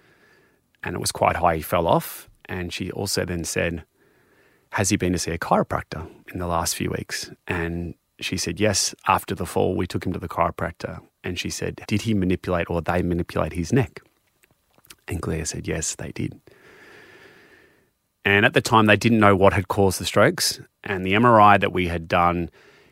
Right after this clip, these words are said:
did not show categorically that it was dissection or it was caused by inflammation. And so Rocky, the next day, had to go through some more procedures, um, an angiogram where they insert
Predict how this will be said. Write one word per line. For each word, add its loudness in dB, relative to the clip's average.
did -2
not 2
show -2
categorically 2
that -4
it -2
was 2
dissection -2
or 4
it 0
was -4
caused -2
by 4
inflammation. -2
And -10
so 0
Rocky, -2
the 2
next 4
day, 2
had -6
to -8
go -2
through -6
some -4
more 0
procedures, -4
um, -8
an -8
angiogram 0
where -6
they -6
insert -8